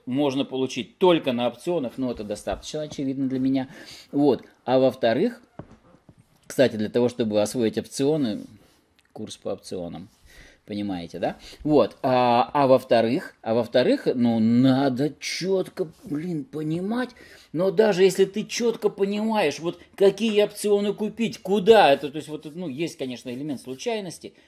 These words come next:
то всё равно в двенадцать раз увеличить, ну, не получится. Мне кажется, мне кажется, что, а, вот, э, тысяча сто пятьдесят пять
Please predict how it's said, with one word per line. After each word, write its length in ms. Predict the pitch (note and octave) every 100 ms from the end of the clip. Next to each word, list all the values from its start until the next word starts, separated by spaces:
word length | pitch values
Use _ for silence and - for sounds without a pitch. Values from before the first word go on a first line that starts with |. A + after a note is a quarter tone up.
| _ _ _ -
то 960 | D#3 C#3 B2 A#2+ A#2+ B2 D3 F#3+ C#4+ - _ _ _
всё 400 | _ - - D#3+
равно 720 | F3+ F#3 F3+ E3 D3 G#2+ F#2 _ G2
в 60 | G2
двенадцать 760 | G#2+ C3 C3 C#3 A2+ G2+ A#2
раз 280 | A#2 A#2 A2+
увеличить, 520 | G#2 G#2 B2 C3 F#2+ _ _ -
ну, 160 | A#2+
не 140 | B2 B2+
получится. 480 | B2 B2 A2 -
Мне 240 | A2 F#3 A#3+
кажется, 560 | A#2 G#2 F#2 - - _ _ _ _ _ _ _ _ _ _ _
мне 220 | A#2 A#2+ A2+
кажется, 380 | G2+ F#2+ -
что, 380 | G2 - A#2 A2 - _ -
а, 680 | A2 A2+ A2+ A2 G#2+ G#2 G#2+
вот, 320 | A#2+ B2+ A2+
э, 300 | A#2 G#2+ G#2+
тысяча 400 | - F3 F3+ B2
сто 220 | G#2+ B2+
пятьдесят 500 | A2+ A2 A2 B2+ A2
пять 260 | A#2+ A2